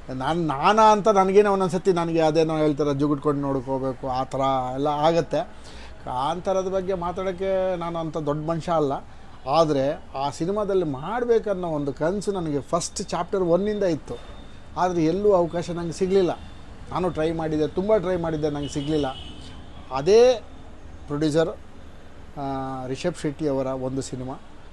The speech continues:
ಲಾಫಿಂಗ್ ಬುದ್ಧ ಅಂತ ಒಂದು ಸಿನಿಮಾದಲ್ಲಿ ನಾನು ಸೆಲೆಕ್ಟ್ ಆಗಿ ಎ ಎಸ್ ಐ ಕ್ಯಾರೆಕ್ಟರ್ ಮಾಡಿದ್ದೆ. ಆ, ಆ ಕ್ಯಾರೆಕ್ಟರ್ನ ತುಂಬ ನನ್ನ ರಿಷಬ್ ಶೆಟ್ಟಿ ಅವರು ತುಂಬ ನನ್ನ ಪಾತ್ರಕ್ಕೆ,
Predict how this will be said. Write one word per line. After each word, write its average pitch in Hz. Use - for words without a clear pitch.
ಲಾಫಿಂಗ್ 185
ಬುದ್ಧ 156
ಅಂತ 143
ಒಂದು 123
ಸಿನಿಮಾದಲ್ಲಿ 143
ನಾನು 127
ಸೆಲೆಕ್ಟ್ 143
ಆಗಿ 139
ಎ 147
ಎಸ್ 151
ಐ 135
ಕ್ಯಾರೆಕ್ಟರ್ 120
ಮಾಡಿದ್ದೆ. 117
ಆ, 190
ಆ 202
ಕ್ಯಾರೆಕ್ಟರ್ನ 180
ತುಂಬ 180
ನನ್ನ 147
ರಿಷಬ್ 135
ಶೆಟ್ಟಿ 135
ಅವರು 127
ತುಂಬ 135
ನನ್ನ 123
ಪಾತ್ರಕ್ಕೆ, 123